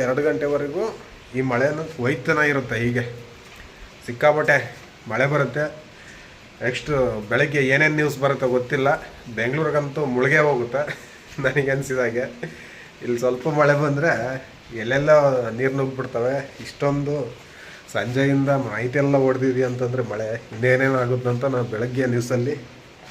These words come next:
ನೋಡಬೇಕು. ನಿಮಗೂ ಅದೆಲ್ಲ ಗೊತ್ತಾಗುತ್ತೆ ಬೆಳಗ್ಗೆ. ನೋಡಿ, ನಾನು ಮತ್ತೆ ಕೆಳಗಡೆ ಇಳಿತಾ ಹೋಗ್ತಾ ಇದ್ದೀನಿ. ನೋಡಿ, ಲೈಟ್ ಬಂದಾಗ ನನ್ನ ಮುಖ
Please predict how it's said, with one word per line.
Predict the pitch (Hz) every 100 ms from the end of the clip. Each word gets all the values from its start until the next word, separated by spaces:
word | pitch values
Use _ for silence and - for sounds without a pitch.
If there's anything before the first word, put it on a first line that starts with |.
| - -
ನೋಡಬೇಕು. | 143 123 117 160 170 - - - - - - - - - - -
ನಿಮಗೂ | 117 139 143 131 123
ಅದೆಲ್ಲ | 113 123 131 - - - - - - - - - - 131
ಗೊತ್ತಾಗುತ್ತೆ | 131 156 123 - 95
ಬೆಳಗ್ಗೆ. | 117 120 127 123 - - - - - -
ನೋಡಿ, | 113 117 120 117
ನಾನು | 110 135 135 - - - - - - -
ಮತ್ತೆ | 110 - 135 135
ಕೆಳಗಡೆ | 113 127 135 131
ಇಳಿತಾ | 127 127 135 131 127 - -
ಹೋಗ್ತಾ | 113 113 127 127
ಇದ್ದೀನಿ. | 120 120 151 - - - - - - - - - - - - - - - - - - -
ನೋಡಿ, | 117 110 104
ಲೈಟ್ | 113 135 139 117
ಬಂದಾಗ | 113 127 127 123 131 - 123
ನನ್ನ | 107 120 123
ಮುಖ | 123